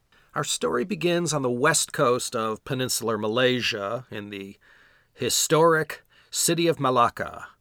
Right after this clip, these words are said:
Malaysia in Chinese. Only sixty-six miles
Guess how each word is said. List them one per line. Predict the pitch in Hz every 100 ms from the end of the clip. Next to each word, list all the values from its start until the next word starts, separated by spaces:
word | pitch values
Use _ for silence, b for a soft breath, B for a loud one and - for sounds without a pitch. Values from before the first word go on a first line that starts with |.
| -
Malaysia | - 98 101 151 143 - 120 95 - -
in | 113 107
Chinese. | 101 123 117 107 104 95 101 - - _ -
Only | 117 101
sixty-six | - - 165 - 185 165 - 160 156 -
miles | 127 127 127 120 95 90 - -